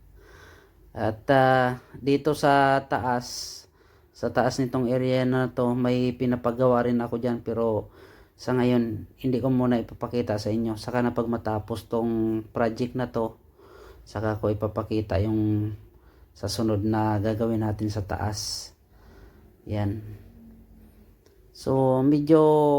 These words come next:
gumasto rin tayo dito ng tamang-tama lang. Hindi naman natin pwede sabihin na malaki.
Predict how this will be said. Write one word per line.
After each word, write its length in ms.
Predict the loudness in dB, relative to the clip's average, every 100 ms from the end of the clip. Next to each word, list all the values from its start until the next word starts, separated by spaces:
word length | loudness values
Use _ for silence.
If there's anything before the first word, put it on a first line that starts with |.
| 2 0 -4 -10 _ -20 -20 _ _
gumasto 560 | -4 0 2 2 2 4
rin 160 | 4
tayo 320 | 4 4 4 2
dito 240 | 2 2
ng 560 | 0 2 0 0 -2 -4 -12 _ _ _ _ _ _ _ _ _ _ -20 -20 -6
tamang-tama 720 | -2 0 2 4 4 4 2
lang. 480 | 0 0 -2 -4 -10 _ _ _ _ _ _ _ _ _ _ _ _
Hindi 240 | -6 -2
naman 240 | 2 2 2
natin 240 | 2 0
pwede 320 | -2 -2 -2
sabihin 400 | -2 0 0 2
na 160 | 2 2
malaki. 640 | 2 2 0 -2 -4 -6